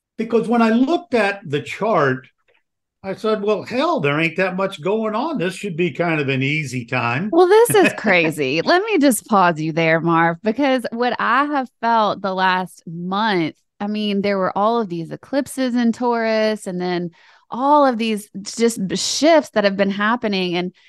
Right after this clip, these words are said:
Speaker 2: so much in my life specifically has changed during one of those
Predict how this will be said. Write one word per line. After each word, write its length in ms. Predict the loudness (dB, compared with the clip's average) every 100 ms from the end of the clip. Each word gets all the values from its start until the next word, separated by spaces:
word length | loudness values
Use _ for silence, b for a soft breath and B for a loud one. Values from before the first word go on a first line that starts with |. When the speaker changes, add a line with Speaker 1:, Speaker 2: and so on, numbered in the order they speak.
| b
Speaker 2:
so 360 | -16 0 2 4
much 240 | 4 2
in 180 | 0 0
my 220 | 2 2
life 320 | 2 0 -2 -8 _
specifically 680 | -18 -12 -6 -2 0 0 -2
has 260 | -2 -4
changed 680 | -4 -2 0 0 -2 -6 -4
during 400 | 0 2 2 0
one 220 | -2 0
of 160 | -2 -2
those 260 | -4 -4